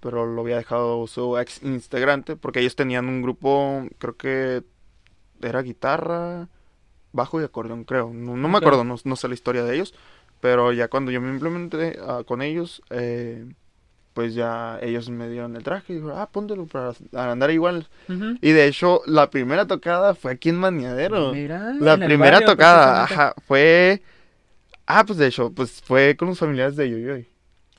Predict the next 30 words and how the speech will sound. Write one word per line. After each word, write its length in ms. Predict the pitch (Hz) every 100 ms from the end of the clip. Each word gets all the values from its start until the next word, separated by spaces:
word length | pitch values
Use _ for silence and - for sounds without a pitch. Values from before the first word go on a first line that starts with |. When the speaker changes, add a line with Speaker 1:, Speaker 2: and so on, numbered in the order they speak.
| 156
Speaker 2:
Ah, 160 | 170 160
Speaker 1:
Ajá. 40 |
Speaker 2:
sí, 160 | 156 175
sí, 80 |
Speaker 1:
Yo 120 | 131 135
me 80 |
Speaker 2:
sí, 60 | 143
Speaker 1:
acuerdo 240 | 143 139
muy 200 | - 139
Speaker 2:
saludos 80 | 131
Speaker 1:
bien. 160 | 120 165
Speaker 2:
para... 560 | 165 151 143 92 165 -
Ay, 100 | 180
se 160 | - 175
me 80 |
escapa 260 | 156 170 135
el 60 | 180
nombre 220 | 180 190
de 80 | 180
Yoyoy. 340 | 147 160 143
Speaker 1:
Yoyoy 320 | 127 120 113
Luján. 560 | 131 127 127 135 139 131
Speaker 2:
<laughs> 0 |
Yoyoy 240 | 165 180
Speaker 1:
<laughs> 0 |
Yo 60 | 170 147
Speaker 2:
Luján, 120 | 160
Speaker 1:
también. 280 | 165 156 156
Speaker 2:
Yoyoy 120 | 147
Luján. 340 | 185 196 175